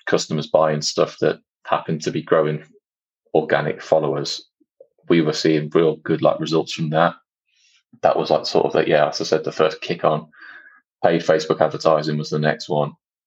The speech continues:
And then we had a really strong, obviously, covid period, like a lot of e-commerce businesses, especially ones like three oh four, which is casual loungewear,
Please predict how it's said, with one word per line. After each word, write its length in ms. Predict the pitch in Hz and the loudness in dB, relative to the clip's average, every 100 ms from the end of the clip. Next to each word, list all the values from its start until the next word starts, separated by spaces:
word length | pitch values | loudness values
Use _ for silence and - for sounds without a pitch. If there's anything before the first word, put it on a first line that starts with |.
| _ _ _ _ _ - | _ _ _ _ _ -6
And 100 | 92 | -2
then 260 | 80 76 - _ _ _ - _ _ - _ _ - | -2 -2 -10 _ _ _ -20 _ _ -20 _ _ 0
we 80 | 85 | 2
had 140 | 80 | 4
a 60 | 82 | 4
really 600 | 85 87 85 82 78 - | 4 4 4 2 0 -8
strong, 640 | - - 95 87 85 80 - - _ _ _ _ _ - | -6 -2 2 2 0 -4 -12 -20 _ _ _ _ _ -4
obviously, 340 | - - 73 - | -4 -4 -10 -4
covid 380 | - 90 85 85 | 2 4 2 2
period, 460 | 92 90 87 87 | 2 4 2 2
like 160 | 78 - | 0 0
a 60 | 80 | 0
lot 120 | 80 | 2
of 100 | 80 | 2
e-commerce 440 | 85 - 87 80 | 0 0 0 -2
businesses, 520 | - - - 85 85 85 | -2 -4 -4 -2 -2 -2
especially 360 | - 82 85 | -4 -2 2
ones 320 | 82 82 78 | 2 0 0
like 220 | 80 80 - _ _ | 2 2 0 _ _
three 160 | 82 80 | 2 2
oh 80 | |
four, 280 | 78 - 78 | 2 2 2
which 200 | 78 78 | 0 -6
is 180 | 78 73 _ _ _ _ - | -10 -10 _ _ _ _ -4
casual 500 | 78 76 78 76 76 | -2 0 0 -2 0
loungewear, 760 | 76 76 78 78 82 76 73 | 2 2 0 0 2 2 2